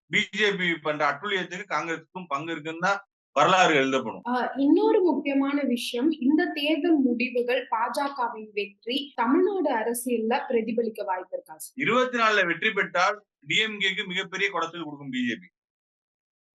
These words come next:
Speaker 1: டி எம் கேல அவங்க நினைக்கிற மாதிரி, அ, உதயநிதிக்கு டிரான்சிஷன் அவ்வளவு ஈஸியா பண்ண விட மாட்டாங்க. அ, டி எம் கே காரங்க நினைக்கிற மாதிரி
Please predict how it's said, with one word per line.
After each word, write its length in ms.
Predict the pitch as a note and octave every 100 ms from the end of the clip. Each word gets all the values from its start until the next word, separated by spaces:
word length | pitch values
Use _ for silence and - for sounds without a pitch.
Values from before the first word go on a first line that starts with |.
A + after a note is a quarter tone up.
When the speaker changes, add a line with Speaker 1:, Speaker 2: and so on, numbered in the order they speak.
| _ C#3+
Speaker 1:
டி 100 | G3
எம் 280 | G#3+ G#3
கேல 680 | F#3+ F#3+ F#3 F3+ E3 F#3+ A3 - _
அவங்க 280 | C#3+ E3+ E3+
நினைக்கிற 420 | E3 G3 G3 G3
மாதிரி, 420 | F#3 F#3+ G#3+ F#3+ _ _ _ D3+
அ, 100 | D3
உதயநிதிக்கு 680 | D#3+ G#3+ A3+ G#3 F#3 G3 E3+
டிரான்சிஷன் 480 | D#3 F3+ G3 F#3+ G3
அவ்வளவு 340 | G3 E3+ D#3+ E3
ஈஸியா 280 | F#3+ G3
பண்ண 180 | D#3+ D#3
விட 140 | D#3+ D3
மாட்டாங்க. 360 | C3 B2 G#2 _ _ _ _ _ _ _ _ _ _ _ _ _ -
அ, 200 | B2 C3
டி 140 | B2 E3+
எம் 160 | A3
கே 100 | G#3
காரங்க 260 | G3 F3 D#3+
நினைக்கிற 380 | D3+ D3+ D3+ C#3+
மாதிரி 380 | C#3 E3 G3+